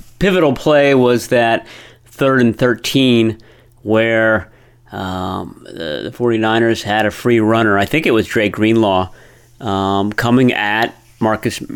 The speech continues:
Mariota and just couldn't get him to the ground. And Mariota ends up scrambling for the first down. They go, uh, on to score a touchdown. That obviously was a, a big pivotal play. But to me, the, the big one was the, the Jeff Wilson fumble.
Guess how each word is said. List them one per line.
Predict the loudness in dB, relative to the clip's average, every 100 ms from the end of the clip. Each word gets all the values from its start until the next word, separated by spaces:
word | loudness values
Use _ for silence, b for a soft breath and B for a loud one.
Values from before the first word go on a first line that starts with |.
| -6
Mariota | -2 0 2 4 4 2 -2 -4
and | -2 0 0 -2
just | -4 0
couldn't | 2 2
get | 4
him | 4
to | 2
the |
ground. | 2 0 0 -4 -10
And | -6 -2 -2 -4 -6 _ _
Mariota | -6 -2 0 2 0
ends | 0 -2
up | -4
scrambling | -4 -2 0 0
for | -2
the | -6
first | -2 -2 0
down. | 0 2 2
They | 2
go, | 2 2 0 -6 B B B B -6
uh, | -2 0 0 0
on | 0 2 0
to | -2
score | -2 0 0
a |
touchdown. | 0 -2 -2 -2 -2 0 -2 B B B -10
That | -4 -2 0
obviously | 0 0 -2 0 0
was | 2 2 2
a, | 0 0
a | 0 -2
big | 0 -2 -2
pivotal | -2 -2 -2 -4
play. | 0 0 2
But | 0 -4
to | -2
me, | 0 2 2
the, | 2
the | 0 0
big | 0 0
one | 2 2
was | 2 0 -2
the, | 0 0
the | 0 0
Jeff | 0 0 2
Wilson | 2 2 -2
fumble. | 0 -2 -2 -4